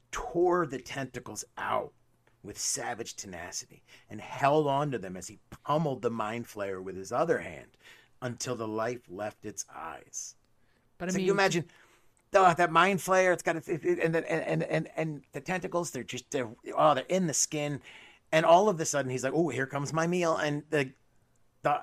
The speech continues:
Speaker 1: the eyes of Drizzt must have changed into the hunter. It just
Speaker 2: Oh, they must have, yeah.
Speaker 1: snatches that. And you, like, you, at what point do you think that, that Mind Flayer was like, "Uh-oh"?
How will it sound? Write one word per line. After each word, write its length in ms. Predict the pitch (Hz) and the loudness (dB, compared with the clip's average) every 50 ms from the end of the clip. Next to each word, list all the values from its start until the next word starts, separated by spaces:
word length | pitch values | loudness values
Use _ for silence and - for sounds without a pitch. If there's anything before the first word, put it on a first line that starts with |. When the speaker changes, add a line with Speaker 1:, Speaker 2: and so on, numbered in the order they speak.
| - - | -4 -4
Speaker 1:
the 180 | 135 143 - 143 | -4 0 2 4
eyes 260 | 143 151 156 151 156 | 6 6 6 4 2
of 100 | 156 135 | -2 -4
Drizzt 360 | - 139 135 131 127 120 - | -4 -4 -2 -2 -2 -2 -4
must 240 | 117 120 117 - - | -4 -4 -4 -4 -6
have 120 | 110 92 - | -14 -16 -12
changed 440 | - - 123 113 117 120 110 - | -10 -8 -8 -6 -8 -8 -8 -8
into 140 | 117 117 120 | -8 -6 -6
the 80 | 113 104 | -6 -4
hunter. 220 | 113 120 120 123 | -6 -4 -4 -4
It 60 | 110 | -6
just 220 | - 120 110 - - | -6 -8 -8 -6 -6
Speaker 2:
Oh, 60 | 165 | -4
they 80 | 143 127 | -4 -4
must 260 | 123 120 120 - - | -6 -6 -6 -2 0
have, 80 | - | 2
yeah. 280 | - - - - 156 156 | 4 4 4 2 2 2
Speaker 1:
snatches 540 | 151 147 160 175 - - - 151 139 120 113 | 4 4 4 4 2 0 -2 -2 -2 0 2
that. 180 | 135 123 120 | 2 2 2
And 100 | 123 127 | 2 0
you, 220 | 131 135 139 139 139 | -2 -4 -4 -4 -2
like, 180 | 135 131 123 | -2 -2 -2
you, 140 | 123 135 135 156 156 - | -4 -8 -6 -6 -6 -2
at 160 | - 156 151 131 | -2 -2 0 2
what 280 | 147 214 254 - - | 2 2 2 2 -2
point 280 | - 143 151 131 104 - | -6 -4 -4 -4 -4 -6
do 80 | 113 | -6
you 100 | 120 120 | -6 -6
think 240 | 117 - 113 101 - | -4 -4 -6 -6 -8
that, 80 | - - | -8 -6
that 160 | 104 98 92 | -6 -4 -4
Mind 300 | 95 98 98 98 90 - | -4 -4 -6 -6 -8 -10
Flayer 200 | 92 92 92 87 | -10 -10 -10 -10
was 140 | 90 85 90 | -10 -12 -12
like, 100 | 85 - - - _ _ _ _ - | -14 -16 -18 -20 _ _ _ _ 0
"Uh-oh"? 400 | - 165 - - 131 120 120 | 2 4 4 6 4 2 2